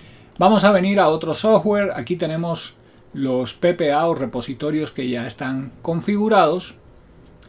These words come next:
En actualizaciones, mi recomendación es cambiar aquí donde dice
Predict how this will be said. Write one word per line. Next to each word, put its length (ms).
En 140
actualizaciones, 1400
mi 240
recomendación 920
es 200
cambiar 500
aquí 400
donde 320
dice 480